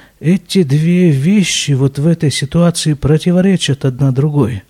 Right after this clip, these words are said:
И у него есть секунда для того, чтобы выбрать между ними.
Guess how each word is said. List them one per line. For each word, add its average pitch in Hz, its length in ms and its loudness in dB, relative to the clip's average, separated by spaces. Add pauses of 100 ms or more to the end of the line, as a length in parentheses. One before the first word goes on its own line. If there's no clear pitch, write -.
(300)
И 143 160 -2
у 180 120 4
него 214 260 6
есть 220 240 2
секунда 202 500 2
для 151 140 0
того, 160 220 -2
чтобы 151 280 0
выбрать 131 520 0 (380)
между 135 220 2
ними. 123 320 2